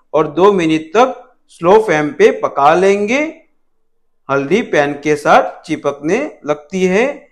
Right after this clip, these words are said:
इसलिए कंटिन्यू चला के पका लेना होगा। जब हल्दी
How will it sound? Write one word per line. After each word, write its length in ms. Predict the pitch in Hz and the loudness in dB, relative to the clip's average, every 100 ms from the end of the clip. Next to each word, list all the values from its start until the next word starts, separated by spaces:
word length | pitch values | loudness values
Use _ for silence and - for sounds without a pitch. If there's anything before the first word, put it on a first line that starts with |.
| _ | _
इसलिए 520 | 139 - 147 147 180 220 | -18 -12 -6 0 2 0
कंटिन्यू 640 | - 139 131 143 143 202 240 | -2 -8 -8 -8 -4 -4 -4
चला 340 | 151 135 135 131 | -2 0 0 0
के 200 | 180 240 269 - _ _ _ | 0 0 0 -12 _ _ _
पका 280 | 123 - 139 | -10 0 2
लेना 320 | 160 175 185 | 2 2 2
होगा। 380 | 185 190 185 233 349 359 - _ _ _ _ _ _ _ _ _ _ _ _ _ _ _ _ _ _ _ _ _ _ - | 2 2 2 2 0 -6 -20 _ _ _ _ _ _ _ _ _ _ _ _ _ _ _ _ _ _ _ _ _ _ -2
जब 220 | 151 185 | 2 2
हल्दी 420 | 143 139 139 208 | 2 -2 -2 -4